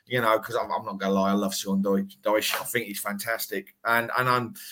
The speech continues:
I think it's a brilliant appointment. I think Leeds are kicking themselves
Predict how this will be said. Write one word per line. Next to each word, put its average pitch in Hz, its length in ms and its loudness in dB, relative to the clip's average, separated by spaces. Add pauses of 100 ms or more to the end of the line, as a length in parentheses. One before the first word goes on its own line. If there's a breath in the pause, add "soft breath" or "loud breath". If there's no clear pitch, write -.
(160 loud breath)
I 107 80 0
think 123 200 0
it's 117 100 0
a 113 100 -4
brilliant 117 320 2
appointment. 113 440 0
I 98 60 -2
think 107 260 -4
Leeds 113 280 2
are 101 180 -4
kicking 127 360 -2
themselves 104 640 0